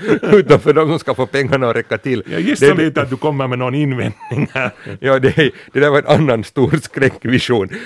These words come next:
Speaker 1: för finansministeriet. De måste, eh, ta några styrkande kaffekoppar minst här om de lyssnar på den här podden.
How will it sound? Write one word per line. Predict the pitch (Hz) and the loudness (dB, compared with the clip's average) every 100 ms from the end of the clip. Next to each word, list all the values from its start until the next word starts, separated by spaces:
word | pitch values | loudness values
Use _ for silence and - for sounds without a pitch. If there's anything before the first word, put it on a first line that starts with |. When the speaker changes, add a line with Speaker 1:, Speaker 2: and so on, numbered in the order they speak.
| 185 | -14
Speaker 1:
för | - 123 107 | 0 0 0
finansministeriet. | 127 120 110 110 95 90 110 98 95 101 | 0 -2 -2 -6 -6 -4 0 0 0 -4
De | 107 110 110 101 _ _ | -6 -8 -10 -16 _ _
måste, | - 110 - 110 | -10 -10 -8 -8
eh, | |
ta | 104 117 104 | -2 -2 -2
några | 110 107 110 - 101 | -6 -6 -6 -6 -14
styrkande | - - 143 - 123 113 | -18 -10 -8 -4 -4 -4
kaffekoppar | 127 110 113 104 92 92 | -6 -8 -8 -8 -6 -6
minst | 101 113 - | -6 -10 -10
här | 85 85 | -10 -8
om | 90 | -8
de | 90 98 | -10 -10
lyssnar | 104 - | -12 -14
på | 95 | -16
den | 82 | -12
här | 90 | -10
podden. | 95 98 90 | -8 -8 -8